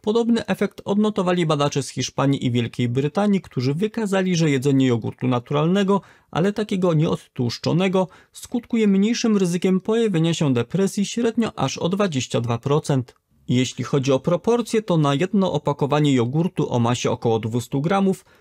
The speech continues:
polecam wykorzystać jedną lub trzy czwarte garści orzechów włoskich, które wkładamy do blendera i miksujemy do uzyskania gładkiego kremu.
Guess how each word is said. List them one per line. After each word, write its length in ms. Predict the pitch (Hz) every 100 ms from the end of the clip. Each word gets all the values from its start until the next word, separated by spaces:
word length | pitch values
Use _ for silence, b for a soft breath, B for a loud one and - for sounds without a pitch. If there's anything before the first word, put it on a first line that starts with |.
| b
polecam 440 | - 151 165 165 185
wykorzystać 760 | 220 214 208 208 185 170 -
jedną 440 | 156 190 208 202 190
lub 200 | 196 -
trzy 240 | - 233
czwarte 440 | - 160 160 175
garści 440 | 143 123 123 - 143
orzechów 500 | 135 113 101 117 143
włoskich, 500 | 220 220 - 208 - b b -
które 260 | - 233
wkładamy 480 | 233 208 185 185 170
do 100 | 139
blendera 460 | 127 123 131 160 156
i 180 | -
miksujemy 580 | 180 220 - 170 160 156
do 100 | 156
uzyskania 560 | 208 208 208 151 143 139
gładkiego 520 | 151 151 - 120 117
kremu. 420 | - 151 156 123